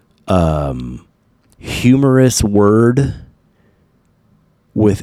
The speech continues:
a musical term accompanying it. That is, man,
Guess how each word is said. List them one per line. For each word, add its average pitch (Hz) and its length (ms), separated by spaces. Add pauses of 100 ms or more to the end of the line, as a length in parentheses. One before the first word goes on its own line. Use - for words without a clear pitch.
a 92 640 (720)
musical 110 720
term 82 680 (840)
accompanying 82 640
it. - 180 (640)
That 98 300
is, 90 540 (760)
man, - 640